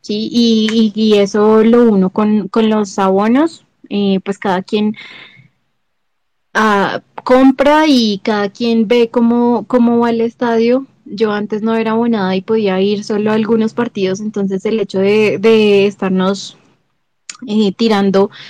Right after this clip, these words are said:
la, la pelota de abonados, no abonados,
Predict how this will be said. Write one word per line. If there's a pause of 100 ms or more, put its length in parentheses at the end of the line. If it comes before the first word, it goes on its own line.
(380)
la,
la
pelota
de
abonados,
no
abonados,